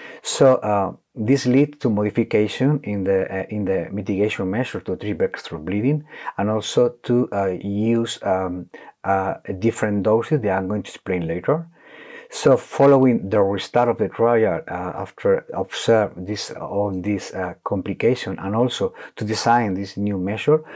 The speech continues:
we have not observed any kind of thrombotic event following this, uh, this new recommendation. So, uh,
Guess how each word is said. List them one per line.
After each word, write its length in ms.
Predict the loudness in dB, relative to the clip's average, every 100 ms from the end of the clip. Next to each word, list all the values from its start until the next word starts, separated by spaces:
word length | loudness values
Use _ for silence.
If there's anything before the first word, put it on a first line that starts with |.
| -18 -4
we 100 | 0
have 280 | 2 0 -2
not 300 | -2 2 2
observed 480 | 2 0 2 2 -2
any 160 | -4 -4
kind 260 | -2 -2
of 80 | -2
thrombotic 560 | -4 0 0 0 -6 -4
event 440 | -4 -2 -2 -6 -10
following 580 | -2 2 4 4 0 -2
this, 280 | -6 -8 -8
uh, 240 | -8 -8 -12 _
this 240 | -8 -6
new 160 | -4 -2
recommendation. 720 | -2 -4 -8 -8 -12 -14 -20 _ _ _ -20 -20 -20 -20 -20 -14
So, 380 | 0 6 6 4
uh, 400 | 0 2 2 0